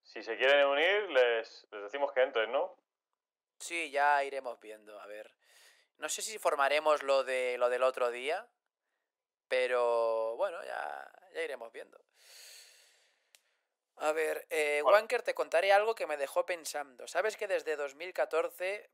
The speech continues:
Speaker 2: para acá siempre el Atlético tiene el uniforme de visitante de color negro o oscuro? Y siempre que tuvo eso, llegó a fases bastante buenas en Champions. Y siempre que tenemos uniforme de visitante de color claro, perdemos en octavos.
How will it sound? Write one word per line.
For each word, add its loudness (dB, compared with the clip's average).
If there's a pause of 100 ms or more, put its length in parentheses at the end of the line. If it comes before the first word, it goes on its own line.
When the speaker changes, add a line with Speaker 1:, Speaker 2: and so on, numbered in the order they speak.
(160)
Speaker 2:
para -2
acá 0
siempre -8
el 2
Atlético -4
tiene -10
el -8
uniforme -6
de -6
visitante -10
de -4
color -2
negro -4
o 2
oscuro? -6 (520)
Y -16
siempre -6
que -6
tuvo -2
eso, -2
llegó -2
a 2
fases -6
bastante -2
buenas -2
en -16
Champions. -4
Y -16
siempre -4
que -6
tenemos -8
uniforme -4
de -4
visitante -8
de -10
color -4
claro, 0 (360)
perdemos 0
en -6
octavos. -2